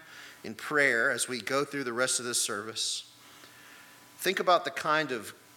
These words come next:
commitments that you want to make to God in twenty twenty-three. If you feel led, make a rule of life.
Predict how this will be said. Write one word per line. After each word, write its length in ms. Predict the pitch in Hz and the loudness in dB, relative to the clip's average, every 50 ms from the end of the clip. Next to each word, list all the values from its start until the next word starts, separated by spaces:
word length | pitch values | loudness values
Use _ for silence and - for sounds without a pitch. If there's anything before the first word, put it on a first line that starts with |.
| - - - | -20 -18 -12
commitments 580 | - 147 131 135 151 135 110 101 107 - - - | -10 -8 -6 -4 -4 -4 -4 -6 -6 -6 -4 -4
that 140 | - 95 107 | -6 -8 -10
you 240 | 110 120 156 185 170 | -8 -8 -6 -4 -2
want 220 | 151 135 117 - | -2 -2 -2 -2
to 100 | - 131 | -4 -4
make 300 | 113 113 120 117 - - - | -4 -6 -8 -8 -8 -8 -8
to 100 | - 107 | -8 -6
God 480 | 92 117 120 123 123 113 101 95 92 | -4 -2 0 2 2 2 0 -2 -4
in 80 | 90 95 | -8 -10
twenty 280 | 90 - - 120 110 101 | -12 -10 -10 -10 -10 -10
twenty-three. 640 | - - 117 98 90 - - 107 98 90 85 - - - - - - - - - - - - - - - - - - - - - - - - - - - - - - - - | -10 -10 -10 -10 -10 -12 -12 -12 -10 -10 -12 -14 -18 -20 -20 -20 -20 -20 -20 -20 -20 -20 -20 -20 -20 -20 -20 -20 -20 -20 -20 -20 -20 -20 -20 -20 -20 -20 -20 -20 -20 -16 -12
If 140 | - - 139 | -10 -8 -8
you 60 | 127 | -8
feel 320 | - - - 151 151 139 | -6 -4 -2 -2 0 0
led, 420 | 127 135 135 135 143 156 160 151 135 | 2 4 6 6 6 6 4 2 -2
make 200 | 139 143 - 165 | -4 -4 -2 -4
a 40 | |
rule 500 | 143 127 123 131 151 170 170 165 156 147 | -6 -6 -4 -2 2 2 4 4 4 2
of 140 | 131 117 110 | 0 -2 -2
life. 600 | 123 135 143 131 104 - - - - - - - | -2 0 0 2 0 0 -2 -6 -10 -10 -12 -12